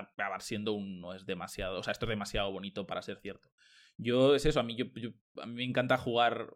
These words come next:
on the go, me encanta jugar mientras, mientras me muevo, y a mí muchas veces el, el, el, el móvil no juego porque no hay,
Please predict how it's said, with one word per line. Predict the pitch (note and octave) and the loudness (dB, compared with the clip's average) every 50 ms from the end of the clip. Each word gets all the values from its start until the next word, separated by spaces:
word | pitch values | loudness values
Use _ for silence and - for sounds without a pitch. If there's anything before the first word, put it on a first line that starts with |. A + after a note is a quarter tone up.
| - - - | -20 -18 -14
on | A2+ A#2 A2+ | -8 -4 -2
the | A2 | 0
go, | G#2 G#2+ B2 C#3 D3 | 2 4 4 4 2
me | C#3 B2 | 2 0
encanta | G#2+ A#2 G#2+ A#2+ | -2 -2 -2 -2
jugar | - - B2+ A#2 A2+ | 0 2 0 0 2
mientras, | A2+ A2+ A2 A#2 A2 G2 | 0 -4 -4 -2 -2 -2
mientras | A#2 A2+ A2 A#2 A2 | -2 -4 -8 -6 -6
me | G#2+ A2 | -6 -6
muevo, | A2+ A#2 A#2+ B2+ C3+ | -4 -2 -2 0 0
y | C3+ A2+ | 0 0
a | G#2 | -2
mí | G#2 G#2+ | -2 -4
muchas | A2+ A#2+ A2 A#2 A2 | -6 -8 -8 -8 -8
veces | A#2 A2+ A#2 | -6 -6 -6
el, | A2+ G2+ F#2 - - | -6 -6 -6 -8 -10
el, | - F#2 F2+ F2 - | -10 -10 -10 -10 -10
el, | - F#2+ F#2 F2+ | -8 -8 -6 -6
el | F2+ F#2 F2 F#2+ G2 G2 | -6 -6 -6 -6 -6 -4
móvil | G#2 A2+ A#2+ A#2+ | -4 -2 -2 -4
no | A#2 A2 | -6 -8
juego | A2 - G2 G#2 G#3 - | -6 -6 -6 -6 -4 -6
porque | G#2 G2 - F#2 | -6 -8 -8 -8
no | F2+ | -8
hay, | F#2 F#2 - | -10 -12 -14